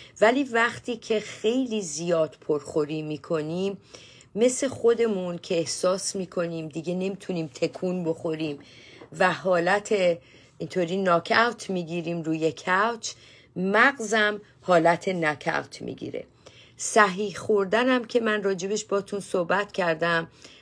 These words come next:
همه بلدیم که چه چیزایی رو نباید خورد. همه می‌دونیم غذاهای پروسس شده،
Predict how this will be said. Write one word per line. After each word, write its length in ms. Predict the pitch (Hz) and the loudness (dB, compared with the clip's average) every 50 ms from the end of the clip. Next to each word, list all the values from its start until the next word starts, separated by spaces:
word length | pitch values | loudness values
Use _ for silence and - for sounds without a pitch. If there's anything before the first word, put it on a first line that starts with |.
| _ _ | _ _
همه 420 | - - - 208 214 214 233 254 269 | -14 -4 0 0 2 2 2 2 2
بلدیم 640 | 254 220 202 202 202 202 202 180 190 190 185 170 | 2 2 2 4 2 2 2 0 -2 -4 -4 -6
که 360 | - - 175 165 160 160 160 - - - - _ _ - | -4 0 2 2 2 2 0 -4 -12 -20 -20 _ _ 0
چه 180 | - 247 262 | 2 4 4
چیزایی 520 | 254 - 233 214 185 185 196 190 185 190 180 | 4 2 0 0 2 2 2 2 2 0 0
رو 160 | 175 180 175 | 0 -2 0
نباید 540 | 175 170 160 156 151 151 147 143 135 139 - | 0 2 2 2 2 0 -2 -2 -4 -6 -6
خورد. 280 | - 139 - - - - - - - - - _ | -6 -4 -4 -4 -6 -12 -20 -20 -20 -20 -20 _
همه 380 | - - 214 208 220 233 254 269 | -4 -2 0 2 2 4 4 4
می‌دونیم 460 | 262 262 226 220 233 226 220 208 202 | 4 4 2 0 -2 0 0 0 0
غذاهای 760 | 202 190 185 - 254 277 185 165 165 196 196 208 202 208 208 | 0 2 2 2 2 0 0 0 2 0 0 2 2 2 0
پروسس 680 | 208 - - 190 175 170 160 - - 180 165 - - | 0 0 0 2 2 2 0 -2 -4 -4 -4 -4 -4
شده، 560 | - - - 175 165 151 165 180 185 185 185 | -6 -4 -2 -4 -2 -2 0 0 0 0 -2